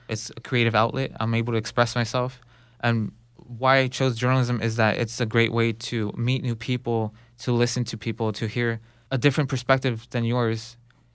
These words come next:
and to hear problems or some achievements. They're a person, and you should be able to support them and encourage that and to help foster that. And that's a big part of why I'm doing journalism.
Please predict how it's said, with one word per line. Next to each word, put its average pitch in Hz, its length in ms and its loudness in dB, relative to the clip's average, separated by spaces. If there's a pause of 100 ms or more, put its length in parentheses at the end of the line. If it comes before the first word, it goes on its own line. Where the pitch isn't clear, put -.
(140)
and - 140 -6
to 117 100 -4
hear 113 320 0
problems 131 420 4
or 117 140 -2
some 107 320 -2
achievements. 123 800 -2 (160)
They're 131 160 4
a 139 60 6
person, 135 400 -2
and 110 100 0
you 120 60 0
should 120 180 -4
be 123 80 0
able 123 140 0
to 113 40 -4
support - 380 -4
them 117 120 -2
and 110 60 0
encourage 113 360 -2
that 107 260 -2
and 110 220 -4 (320)
to - 120 -4
help 117 200 0
foster 117 460 0
that. 107 280 0 (240)
And 117 160 0
that's 123 160 0
a 117 60 -6
big 117 320 -2
part 117 220 2
of 98 60 -8 (220)
why 113 300 2
I'm 110 160 2
doing 110 200 -2
journalism. 104 460 -4